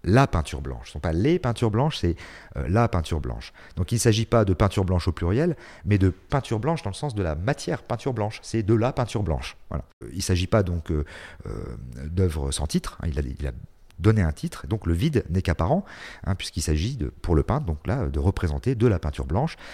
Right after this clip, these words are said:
et de faire, euh, de la surface de ses œuvres un récepteur de lumière. C'est ça le projet, c'est de faire de les, de, de, de la surface des œuvres un récepteur de lumière,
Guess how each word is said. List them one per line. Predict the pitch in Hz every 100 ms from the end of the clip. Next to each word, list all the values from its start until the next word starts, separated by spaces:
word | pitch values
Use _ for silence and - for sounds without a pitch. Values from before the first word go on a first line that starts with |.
| - -
et | 98
de | 92
faire, | 82 - 131 160 -
euh, | 71 69 65
de | 87
la | 85
surface | - 80 92
de | 82
ses | 73 71 78
œuvres | 123
un | 80
récepteur | 87 90 - 127
de | 82
lumière. | 85 107 71 62 -
C'est | -
ça | - 113
le |
projet, | 80 - 65 64 - - -
c'est | - 62 - - -
de | -
faire | - 139
de |
les, | 98 82
de, | 69 69 62
de, | 52 53
de | - -
la | 76
surface | - - 123
des | 92 80
œuvres | 110
un | 87
récepteur | 101 - - 104
de | 80
lumière, | 76 80 131